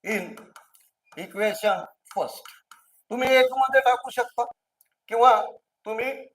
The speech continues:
दोन मध्ये टाकू शकता, परंतु सवय लावायची, नेहमी एक मध्ये टाका. एक काय पहा, x minus y is equal to four, x minus eight is equal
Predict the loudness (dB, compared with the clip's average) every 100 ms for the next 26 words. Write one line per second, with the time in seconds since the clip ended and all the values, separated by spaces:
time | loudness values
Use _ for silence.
0 | 0 8 8 8 4 2 0 0 0 -2
1 | -10 -12 -16 -20 _ _ _ -6 -4 -4
2 | 2 10 12 12 12 8 6 _ _ _
3 | _ _ 0 0 0 -6 -12 _ 8 8
4 | 8 4 6 8 8 8 0 0 _ _
5 | _ _ 0 8 10 10 12 12 12 12
6 | 6 6 _ _ _ _ _ _ -18 -4
7 | -4 -2 -2 4 4 4 -2 -6 -8 -20
8 | _ -20 2 8 8 8 0 _ _ _
9 | -20 -16 -4 -4 -4 -8 -14 -18 -20 -20
10 | _ _ _ _ _ _ _ -6 -4 -4
11 | -6 0 2 2 2 -2 -4 -14 _ _
12 | -2 0 -2 -8 -20 _ -20 -18 -14 -2
13 | 0 0